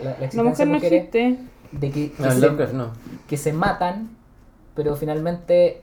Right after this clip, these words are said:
Speaker 1: el hijo, el nieto o el sobrino finalmente igual termina cayendo en la maldición.
Speaker 3: Sí.
Speaker 1: Es como que la, la familia ya está, eh, contaminada y ahí no hay nada que hacer, po. Como
Speaker 3: Mm.
Speaker 1: que va a seguir en la, en,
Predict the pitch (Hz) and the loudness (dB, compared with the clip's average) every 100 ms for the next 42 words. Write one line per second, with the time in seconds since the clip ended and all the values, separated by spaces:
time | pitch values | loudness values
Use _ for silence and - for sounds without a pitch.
0 | 139 143 180 - 190 180 190 190 185 185 | -6 -4 -6 -2 -2 -2 -6 -2 0 0
1 | - 135 139 - 147 147 185 202 202 185 | -2 -4 -4 -4 -6 -4 -4 -4 -4 -4
2 | 180 185 180 165 190 202 196 208 208 208 | -4 -4 -2 0 0 -2 -6 -6 -4 -4
3 | 202 202 196 190 185 - 202 - 180 160 | -4 -4 -4 -6 -8 -8 -4 0 2 2
4 | 156 156 151 147 143 156 165 180 180 175 | 2 0 -2 -6 -6 -6 -6 -4 -2 -2
5 | 180 - 175 180 180 - - - - - | -4 -4 -2 -2 -6 -16 -20 -20 -20 -10
6 | 143 139 135 135 131 143 139 143 143 170 | -6 -4 -4 -4 -4 -4 -2 -2 -2 -2
7 | 196 202 220 - 143 156 170 156 147 170 | -4 -4 -6 -6 -4 -4 -4 -6 -6 -6
8 | 220 - - - 135 - 131 131 147 156 | -8 -10 -10 -12 -16 -8 -4 -2 -2 -2
9 | 151 143 160 175 175 170 165 165 156 | -4 -4 -4 -2 -2 -4 -8 -8 -10